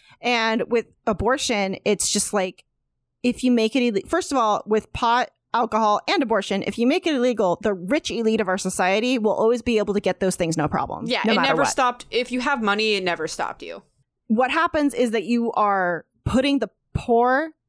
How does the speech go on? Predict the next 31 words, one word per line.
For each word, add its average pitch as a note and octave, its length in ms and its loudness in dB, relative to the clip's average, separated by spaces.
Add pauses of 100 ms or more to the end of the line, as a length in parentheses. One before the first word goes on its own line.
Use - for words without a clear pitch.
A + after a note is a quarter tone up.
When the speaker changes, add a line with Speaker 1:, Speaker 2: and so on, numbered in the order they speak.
(140)
Speaker 1:
and G#3+ 200 0
middle G#3+ 200 0
class F3 340 -2
at F3+ 220 -2
high - 500 -2
risk. - 560 -8 (240)
Speaker 2:
Mm-hmm. G#3 280 -6 (640)
Speaker 1:
That's A#3+ 280 -2
all G#3 160 2
you're F#3+ 140 0
doing. D3+ 400 -6 (560)
And G#3+ 280 -2
you're A3+ 200 0
also A3+ 360 2
causing, G#3 600 -2 (240)
you're D#4 140 2
causing B3+ 520 0
crime F3 300 -6
rate - 140 -8
to F#3+ 80 -2
go E3 180 0
up. D#3 160 -4 (420)
Weed C#4+ 320 2
being D#4 200 2
illegal C4+ 540 0
caused C4 420 0
those A3+ 180 2
murders F#3 460 -2
on G#3+ 200 0
Alder F3+ 260 -2
Point. C#3+ 320 -14